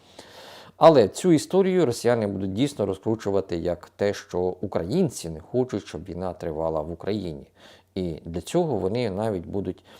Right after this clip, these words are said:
робити спроби диверсії на території Польщі. Та і ми не хочемо, відверто кажучи, щоб війна була в Україні. Це абсолютно очевидно. Але ні в якому випадку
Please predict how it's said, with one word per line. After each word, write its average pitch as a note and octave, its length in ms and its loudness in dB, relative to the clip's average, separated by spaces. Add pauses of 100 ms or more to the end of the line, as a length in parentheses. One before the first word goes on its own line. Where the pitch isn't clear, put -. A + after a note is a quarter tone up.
(320)
робити F#2+ 560 -2
спроби C3+ 480 2
диверсії F#2 540 -2
на F#2 80 -6
території F2+ 480 -4
Польщі. - 480 -10
Та - 80 -2
і D3 120 2
ми D#3+ 140 0
не A#2+ 80 -2
хочемо, E2+ 440 -6
відверто F2 380 -6
кажучи, B2 340 0
щоб E2 220 -8
війна G2 240 -4
була F#2 260 -2
в F2+ 120 -6
Україні. F2+ 520 -6 (680)
Це G#2 160 0
абсолютно C#3 460 0
очевидно. G#2+ 560 -2 (400)
Але G2 180 0
ні G#2+ 140 -2
в A#2 80 2
якому G2 320 2
випадку F#2+ 640 0